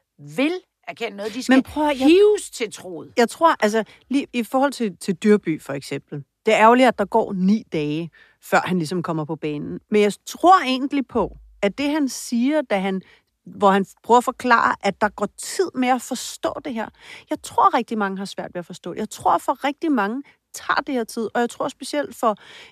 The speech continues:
Speaker 2: en, en, en, en, altså folk, der er, der har passeret de her <laughs> halvtreds, det har jeg jo også selv nu, det kan jeg godt sige, øh, at der, det er en meget stor omstilling, der skal til.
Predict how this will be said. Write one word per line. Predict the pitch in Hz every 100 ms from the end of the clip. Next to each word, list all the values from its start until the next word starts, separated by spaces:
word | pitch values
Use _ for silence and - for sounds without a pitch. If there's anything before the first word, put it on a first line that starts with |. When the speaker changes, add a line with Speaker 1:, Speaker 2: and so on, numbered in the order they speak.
| -
Speaker 2:
en, | 233 220 -
en, | 208 196 175
en, | - 190 175
en, | - 170 156 - - - - 190 202 - - -
altså | 208 247
folk, | - 302 -
der | 277
er, | 247 247
der | 247 240
har | 247
passeret | 233 254 - 226 233
de | 226
her | 196 -
<laughs> |
halvtreds, | 196 208 180 196 220
det | -
har | 214
jeg | 170
jo | 143
også | 160 208
selv | 226 214
nu, | 226
det | 208
kan | 226
jeg | 226
godt | 185 240
sige, | - 240 269 - - -
øh, | 226 226 214 208 202 - _ _ -
at | 233
der, | 277 - - _ - _ _ _
det | 285 285
er | 277
en | 277 262
meget | 254 247 302
stor | 285 - 277 -
omstilling, | 190 190 - 247 220 220
der |
skal | 202 214
til. | - 190